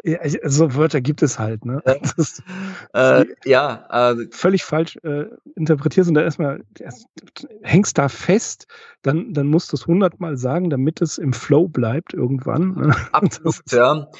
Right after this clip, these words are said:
Speaker 2: Und manchmal ist es
Speaker 1: das
Speaker 2: auch
Speaker 1: ist
Speaker 2: wirklich
Speaker 1: geil.
Speaker 2: so, wenn ich mich vorbereitet habe und ich weiß sogar, da ist ein schwieriges Wort, das kommt jetzt gleich, äh,
Speaker 1: Mhm.
Speaker 2: fun-, will es trotzdem oftmals mir nicht von den Lippen rollen. Das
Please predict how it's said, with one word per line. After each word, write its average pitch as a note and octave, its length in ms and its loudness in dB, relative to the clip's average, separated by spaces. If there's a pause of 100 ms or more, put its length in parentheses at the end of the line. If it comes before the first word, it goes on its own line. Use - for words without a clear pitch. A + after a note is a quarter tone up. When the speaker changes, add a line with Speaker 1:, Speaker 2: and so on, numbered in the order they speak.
(320)
Speaker 2:
Und A#2+ 100 -4
manchmal E3 360 2
ist D3 80 0
es D#3 60 4
Speaker 1:
das D3+ 80 4
Speaker 2:
auch D#3+ 60 -4
Speaker 1:
ist D3 60 -6
Speaker 2:
wirklich - 200 -4
Speaker 1:
geil. C#3 120 2
Speaker 2:
so, C#3 120 -2
wenn D3+ 80 -2
ich C#3 100 -8
mich C#3 160 -6
vorbereitet B2+ 640 2
habe A#2 180 2
und B2+ 80 -8
ich G#2+ 160 -8
weiß A2 360 0
sogar, G#2+ 340 -2
da A2+ 80 -2
ist A2+ 180 -2
ein C#3 100 -6
schwieriges C3 480 -8
Wort, G#2+ 240 -4
das A#2+ 140 -10
kommt A#2 240 -12
jetzt - 200 -14
gleich, G#2+ 420 -8 (480)
äh, A#2+ 200 2
Speaker 1:
Mhm. C#3 200 6 (640)
Speaker 2:
fun-, C#3+ 300 -4 (240)
will C3+ 360 0
es G3+ 140 2
trotzdem C#3+ 580 -2
oftmals A2 840 -2
mir A#2 180 0
nicht A#2+ 260 -8
von A2 200 -2
den A#2 120 -2
Lippen A#2 400 -6
rollen. G#2 420 0
Das - 560 -6